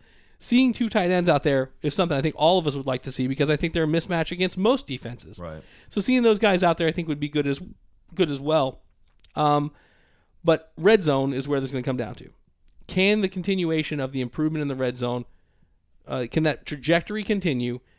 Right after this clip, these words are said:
Speaker 1: and can the Bucs find those four, six points that are left all over the field, uh, just in red zone loss?
Speaker 2: Right.
Speaker 1: That's not even talking about the man that everyone's afraid to talk about right now. The man who's gonna take the league by storm, Chandler Catanzaro.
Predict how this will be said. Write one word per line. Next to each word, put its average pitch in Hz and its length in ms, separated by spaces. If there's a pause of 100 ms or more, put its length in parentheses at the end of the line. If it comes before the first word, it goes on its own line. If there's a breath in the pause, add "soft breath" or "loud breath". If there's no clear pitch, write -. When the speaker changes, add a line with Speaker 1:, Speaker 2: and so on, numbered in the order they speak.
(220)
Speaker 1:
and 143 120
can 170 120
the 151 60
Bucs 175 260
find 170 320
those 147 200
four, 160 640
six - 320
points 160 360
that 151 120
are 139 80
left 143 280
all 147 140
over 139 140
the 131 80
field, 127 420 (560)
uh, 131 340
just 220 240
in 226 140
red 208 160
zone 139 240
loss? 113 400 (160)
Speaker 2:
Right. 78 160 (400)
Speaker 1:
That's 208 200
not 262 100
even 196 160
talking 202 400
about 143 240
the 139 80
man 135 220
that 135 140
everyone's 175 340
afraid 160 320
to - 60
talk 151 260
about 117 220
right 120 160
now. 117 340 (540)
The 160 100
man 180 200
who's 196 120
gonna 175 120
take 180 220
the 175 100
league 208 260
by 202 180
storm, 131 560 (1700)
Chandler 175 300
Catanzaro. 123 500